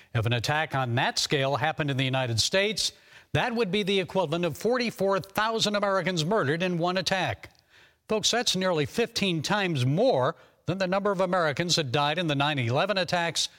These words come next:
in New York, the Pentagon, and Pennsylvania.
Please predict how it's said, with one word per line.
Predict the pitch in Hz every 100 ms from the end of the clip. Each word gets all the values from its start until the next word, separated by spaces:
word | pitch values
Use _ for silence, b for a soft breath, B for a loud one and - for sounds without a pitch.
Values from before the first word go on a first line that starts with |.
| B -
in | 123
New | 123
York, | 131 143 180 - -
the |
Pentagon, | 113 147 135 135 135
and | 131 127 120
Pennsylvania. | 123 127 110 170 165